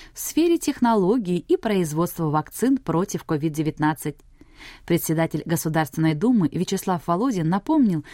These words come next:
что отношения двух стран отличаются открытостью, доверительностью, базируются на том фундаменте,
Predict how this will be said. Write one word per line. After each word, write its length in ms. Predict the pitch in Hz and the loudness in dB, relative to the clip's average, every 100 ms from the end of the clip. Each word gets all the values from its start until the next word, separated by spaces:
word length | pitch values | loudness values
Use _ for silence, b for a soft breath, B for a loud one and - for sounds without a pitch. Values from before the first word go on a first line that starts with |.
| B | B
что 200 | - - | -10 -4
отношения 720 | - 247 - 254 - 320 294 240 | -2 -2 0 0 2 4 4 4
двух 220 | 220 247 | 0 -4
стран 400 | - 240 294 262 | -4 0 0 2
отличаются 760 | 208 - 214 - 269 269 - 220 | -2 -2 -2 -2 -2 -2 -4 -4
открытостью, 1000 | - 190 - 165 196 277 - 165 - 151 B B B | -4 -4 -4 0 2 2 0 -6 -6 -8 B B B
доверительностью, 1120 | - 170 202 190 180 269 - 170 165 - 147 135 B B | -2 0 2 2 2 2 0 0 0 -2 -6 -6 B B
базируются 800 | 151 165 143 175 262 190 156 160 - | -2 -2 0 0 2 2 0 -4 -2
на 200 | 165 170 | 0 0
том 220 | 170 156 | 0 -2
фундаменте, 840 | - 156 139 202 247 170 - 151 | 0 0 2 2 2 0 -2 -6